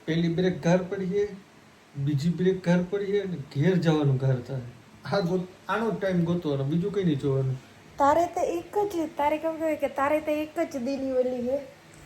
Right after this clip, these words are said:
Speaker 2: કે, અ, ત્રણ કે ચાર દી તું બાર કલાક જા, હું કેટલા દી જા? સો દી. ને એક દીની જ રજા.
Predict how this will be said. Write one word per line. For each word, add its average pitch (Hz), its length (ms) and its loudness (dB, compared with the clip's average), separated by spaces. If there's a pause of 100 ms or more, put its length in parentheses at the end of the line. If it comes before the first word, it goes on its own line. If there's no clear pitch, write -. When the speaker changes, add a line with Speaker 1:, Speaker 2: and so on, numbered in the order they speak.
(220)
Speaker 2:
કે, 269 460 2 (100)
અ, 226 340 -6 (140)
ત્રણ 294 260 -2
કે 285 160 -4
ચાર 302 360 0
દી 277 160 -6
તું 247 220 -8
બાર 262 220 -2
કલાક 233 320 -4 (140)
જા, 233 140 -4
હું 233 240 -6
કેટલા 320 360 -6
દી 220 160 -8
જા? 226 160 -8
સો 262 320 -4
દી. 202 180 -8 (960)
ને 240 60 -6
એક 269 280 -8
દીની 247 260 -2
જ 220 180 -8
રજા. 214 200 -10